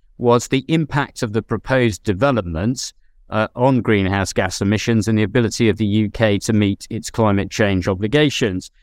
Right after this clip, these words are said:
And what's really interesting about this is the fact that, um, you've got a situation where we're dealing with conventional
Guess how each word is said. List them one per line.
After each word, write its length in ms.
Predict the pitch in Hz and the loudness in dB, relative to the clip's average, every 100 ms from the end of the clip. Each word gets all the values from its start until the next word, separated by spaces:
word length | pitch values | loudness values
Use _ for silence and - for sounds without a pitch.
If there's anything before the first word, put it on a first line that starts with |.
| _ | _
And 120 | 127 160 | -2 2
what's 220 | 151 - | 2 2
really 320 | 165 156 131 | 2 4 2
interesting 680 | 127 - 110 - 107 90 90 | 2 0 -2 0 0 0 -2
about 400 | 101 95 101 92 | -4 0 0 0
this 300 | 87 92 - | -2 -4 -2
is 120 | 107 | -4
the 100 | 120 | -2
fact 280 | 107 139 - | 0 0 0
that, 200 | 117 113 _ | 0 0 _
um, 340 | 120 107 101 95 _ _ _ - - _ - | -2 0 0 -4 _ _ _ -16 -16 _ -4
you've 200 | 120 110 | -2 2
got 160 | 156 | 2
a 40 | 139 | 2
situation 760 | - 135 - 117 110 - 110 | 0 -2 2 2 2 2 0
where 320 | 104 110 107 - _ _ _ _ _ _ _ _ - | 2 2 2 0 _ _ _ _ _ _ _ _ -8
we're 200 | 139 131 | 0 0
dealing 340 | - 160 151 | 2 2 2
with 200 | 127 117 | 2 0
conventional 920 | - 135 110 156 156 - 120 80 107 | 0 -2 2 2 2 0 -2 -2 -4